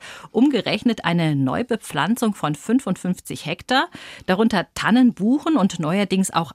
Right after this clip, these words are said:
Eichen, Zedern und Esskastanien. Denn diese Baumarten kommen mit Trockenheit besser zurecht und wurzeln, wie beispielsweise die Tanne,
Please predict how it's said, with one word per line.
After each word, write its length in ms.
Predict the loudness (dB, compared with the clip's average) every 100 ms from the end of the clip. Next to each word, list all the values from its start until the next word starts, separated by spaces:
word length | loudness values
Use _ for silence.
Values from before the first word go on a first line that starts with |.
| -6
Eichen, 460 | -2 0 2 0
Zedern 380 | 0 -2 0 0
und 180 | -2 -2
Esskastanien. 880 | -2 -4 -2 -4 -4 -2 0 4 2 2 -10 -20 -6
Denn 300 | 2 2 2 0
diese 200 | -2 0
Baumarten 720 | 0 2 2 2 0 2 2
kommen 320 | 2 0 4 2
mit 140 | 2
Trockenheit 720 | -4 -4 0 0 0 -4 -4
besser 300 | -4 -4 -6
zurecht 480 | -4 -2 -2 -4 -2
und 240 | -2 -2
wurzeln, 480 | 0 -2 0 2 2 2 -10 -14 -4
wie 100 | -2
beispielsweise 600 | -2 -2 -2 0 0 -2
die 140 | -6
Tanne, 480 | -4 -2 2 0